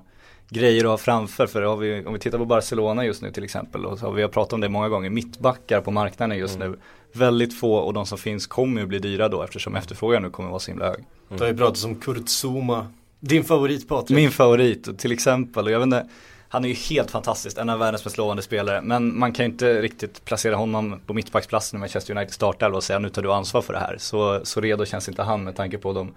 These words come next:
Speaker 1: de grejer han gjort, den där långa avstängningen han fick. Och han, han är ju en lite lynnig spelare fortfarande.
Speaker 2: Och dessutom så ryktas det väl i första hand om Chelsea.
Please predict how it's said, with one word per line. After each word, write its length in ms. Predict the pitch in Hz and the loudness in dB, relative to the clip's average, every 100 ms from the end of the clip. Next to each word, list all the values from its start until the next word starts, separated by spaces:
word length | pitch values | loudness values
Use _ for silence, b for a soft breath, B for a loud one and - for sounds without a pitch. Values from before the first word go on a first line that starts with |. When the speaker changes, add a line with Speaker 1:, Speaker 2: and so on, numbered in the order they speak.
| b b b | b b b
Speaker 1:
de 140 | 110 | -4
grejer 240 | 107 110 110 | 2 4 4
han 240 | 107 113 | 4 2
gjort, 220 | 98 92 - | -2 -6 -6
den 140 | 104 | -4
där 140 | 101 101 | -2 -2
långa 300 | 101 101 101 | -2 0 2
avstängningen 540 | 101 - 104 98 98 | 2 -2 -6 -6 -6
han 100 | 95 | -6
fick. 280 | 98 98 - | -6 -6 -4
Och 80 | 101 | -4
han, 120 | 101 | -4
han 160 | - 110 | -4 -2
är 40 | |
ju 40 | 110 | 0
en 60 | |
lite 220 | 113 110 | 0 0
lynnig 360 | 101 110 101 98 | -2 -2 -2 -4
spelare 320 | - 101 101 | -4 -2 -2
fortfarande. 320 | 95 - - - | -4 -10 -12 -6
Speaker 2:
Och 120 | 113 | -2
dessutom 720 | 110 120 123 113 - 92 92 - b b b b - - - - | 0 0 2 0 0 -4 -6 -12 b b b b -20 -20 -20 -10
så 580 | - - 104 95 87 80 | -6 0 2 4 2 -2
ryktas 460 | 80 107 104 - - | -2 0 0 -2 -4
det 60 | 98 | -2
väl 200 | 92 90 | -2 -2
i 120 | 131 | -4
första 420 | 120 120 - - | -2 0 -2 0
hand 240 | 113 101 92 | 0 0 0
om 160 | 90 87 | -4 -6
Chelsea. 480 | - 90 101 - | -4 -4 -4 -8